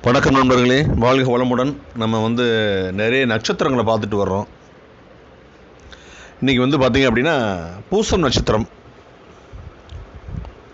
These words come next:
பூசம், அனுசம், உத்திரட்டாதி, இந்த மூணுமே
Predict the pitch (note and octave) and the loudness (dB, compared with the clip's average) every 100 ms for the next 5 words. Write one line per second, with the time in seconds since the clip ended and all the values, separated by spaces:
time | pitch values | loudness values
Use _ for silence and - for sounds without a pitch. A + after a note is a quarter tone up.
0 | - - - - - - - - - F3+ | -16 -12 -12 -14 -20 -20 -20 -8 0 0
1 | F3 G3+ G3+ - - - C#3 E3+ - F3 | 2 2 2 -2 -8 -2 0 2 2 2
2 | F3+ - - - - - - - - - | 2 -2 -14 -20 -20 -20 -20 -20 -20 -20
3 | - - - - - - - - E3+ C3+ | -20 -20 -20 -20 -20 -12 -10 -2 -2 2
4 | C3+ A#2 B2 A#2 A#2+ C3+ D#3 E3 D#3+ A#2+ | 2 2 0 -2 0 0 0 2 0 0
5 | F#2 | -2